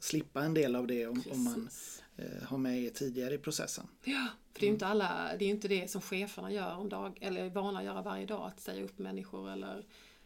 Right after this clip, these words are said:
Speaker 2: att liksom den, den person man har jobbat med i väldigt många år, helt plötsligt så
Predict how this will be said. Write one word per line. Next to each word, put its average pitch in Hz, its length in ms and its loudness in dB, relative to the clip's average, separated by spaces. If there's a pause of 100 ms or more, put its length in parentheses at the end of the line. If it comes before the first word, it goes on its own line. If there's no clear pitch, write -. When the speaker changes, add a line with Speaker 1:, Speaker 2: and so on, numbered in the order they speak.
Speaker 2:
att - 120 -8
liksom 98 300 -2
den, 190 240 0
den 190 140 2
person 196 260 2
man 185 120 2
har 185 60 2
jobbat 196 300 0
med 208 220 0
i 214 40 2
väldigt 208 320 0 (140)
många 202 300 4
år, 175 260 2
helt 196 180 -2
plötsligt 208 280 0
så 185 340 -2